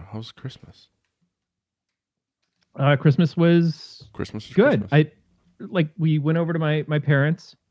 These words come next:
Speaker 2: so it was just quiet. It was us and them for dinner. My, uh, sister stopped by br-, briefly with a very damaged, had to be put down chicken.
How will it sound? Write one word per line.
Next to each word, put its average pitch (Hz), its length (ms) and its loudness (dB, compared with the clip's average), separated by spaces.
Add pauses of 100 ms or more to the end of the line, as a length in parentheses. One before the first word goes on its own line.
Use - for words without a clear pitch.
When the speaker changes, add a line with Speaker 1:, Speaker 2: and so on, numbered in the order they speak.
(420)
Speaker 2:
so 156 120 -4
it 135 40 2
was 127 100 -2
just 135 200 -6
quiet. 143 340 2
It 147 60 0
was 117 160 -4
us 123 160 -2
and 131 100 -2
them 131 160 2
for 131 100 -4
dinner. 123 480 0
My, 127 300 0
uh, 117 280 -2 (180)
sister 160 280 0
stopped 139 260 0
by 143 140 2
br-, 131 140 -4 (280)
briefly 139 520 0 (460)
with 131 220 0
a 120 440 0
very 127 400 0
damaged, 123 640 -2
had 131 160 -4
to 117 60 -4
be 120 80 -2
put 123 220 -4
down 117 260 -2
chicken. 120 460 -4